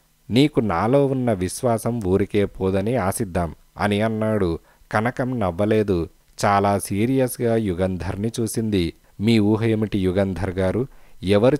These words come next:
చేశారు ఈ పని?" అని అడిగింది. "నాకు ఊహించి అనుమానించడం అలవాటు లేదు. తర్కము, హేతువాదము దృష్ట్యా ఆలోచించే నిర్ణయాలు చేస్తాను" అని యుగంధర్ అన్నాడు.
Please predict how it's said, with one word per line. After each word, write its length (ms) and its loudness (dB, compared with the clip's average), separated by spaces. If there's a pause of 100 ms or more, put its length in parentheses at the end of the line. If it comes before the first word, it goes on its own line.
చేశారు 360 0
ఈ 80 2
పని?" 420 -2 (240)
అని 240 0
అడిగింది. 640 0 (360)
"నాకు 500 2
ఊహించి 640 -2 (100)
అనుమానించడం 840 -2 (120)
అలవాటు 480 -2
లేదు. 420 0 (480)
తర్కము, 640 -2 (120)
హేతువాదము 920 0
దృష్ట్యా 540 -4
ఆలోచించే 840 -2
నిర్ణయాలు 720 -2
చేస్తాను" 460 -6 (380)
అని 180 0
యుగంధర్ 560 -2
అన్నాడు. 580 -2